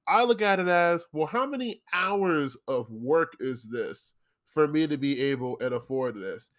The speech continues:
And I don't work an amazing job, guys. I don't make much more than that in a week. So you're telling me that I have to go and bust my ass for forty hours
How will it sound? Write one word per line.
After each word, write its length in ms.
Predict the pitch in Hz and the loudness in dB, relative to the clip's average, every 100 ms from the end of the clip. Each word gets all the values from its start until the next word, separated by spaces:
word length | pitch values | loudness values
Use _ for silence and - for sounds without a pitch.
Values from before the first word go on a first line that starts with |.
| _ _ - | _ _ -2
And 340 | 175 175 156 - - | 2 4 2 0 -4
I 100 | 277 | -2
don't 220 | 311 220 | -2 2
work 180 | 247 226 | 4 4
an 80 | |
amazing 420 | 190 165 156 135 123 | 4 2 0 0 0
job, 400 | 151 170 143 117 | 4 6 6 2
guys. 400 | 107 101 107 - _ _ - | 0 0 -2 -8 _ _ 2
I 120 | 262 | 4
don't 200 | 311 247 | 4 4
make 240 | 247 202 | 4 4
much 320 | 139 170 190 | 0 0 0
more 320 | 151 151 180 190 | -2 -2 0 2
than 160 | 196 | 0
that 300 | 196 220 240 - - | 0 0 -2 -4 -2
in 100 | 180 | 2
a 80 | 139 | 4
week. 440 | 120 160 135 - _ _ _ | 2 -2 -2 -10 _ _ _
So 120 | - | -2
you're 260 | 185 185 269 | 0 0 -2
telling 380 | - 214 220 220 | 0 2 2 2
me 260 | 233 254 - _ | -2 -4 -8 _
that 120 | 147 - | -2 0
I 100 | 170 208 | 2 2
have 220 | 220 - | -2 -2
to 100 | 156 | -2
go 500 | 131 139 160 175 202 _ _ - | 0 4 4 2 -2 _ _ 4
and 260 | 151 131 113 | 4 4 0
bust 320 | 147 190 - | 2 2 -2
my 360 | 135 147 165 - | -6 -4 -4 -6
ass 540 | 117 123 160 185 - - _ _ _ | -6 -4 -4 -6 -10 -18 _ _ _
for 240 | - - 160 | -8 2 2
forty 500 | - 160 190 196 180 | 4 2 4 4 2
hours 600 | 143 165 185 196 202 | 2 2 4 4 2